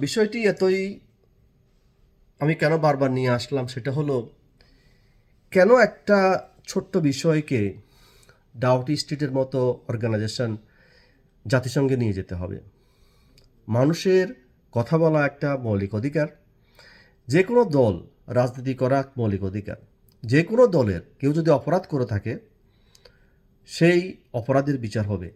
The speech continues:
কিন্তু তাই বলে একটা দলের, দলকে সম্পূর্ণভাবে নিষিদ্ধ করা হবে, সেটা কোনো দেশের কোনো আইনে বা কোনো সংবিধানের কোথাও কোনো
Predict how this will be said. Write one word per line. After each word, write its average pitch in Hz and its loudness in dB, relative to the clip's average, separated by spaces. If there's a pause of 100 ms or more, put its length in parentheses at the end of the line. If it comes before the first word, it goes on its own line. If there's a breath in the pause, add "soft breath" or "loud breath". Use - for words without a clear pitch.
কিন্তু - -6
তাই 127 6
বলে 170 2 (120)
একটা 147 -4 (160)
দলের, 117 0 (1000)
দলকে 139 2 (100)
সম্পূর্ণভাবে 147 -2
নিষিদ্ধ 147 -6 (100)
করা 127 0
হবে, 117 -4 (340 soft breath)
সেটা - -2 (120)
কোনো 135 0 (100)
দেশের 131 -2 (340)
কোনো 123 0 (180)
আইনে 107 -2 (380)
বা 110 -4 (140)
কোনো 131 0 (1000)
সংবিধানের 127 0 (100)
কোথাও 165 2 (840)
কোনো 151 6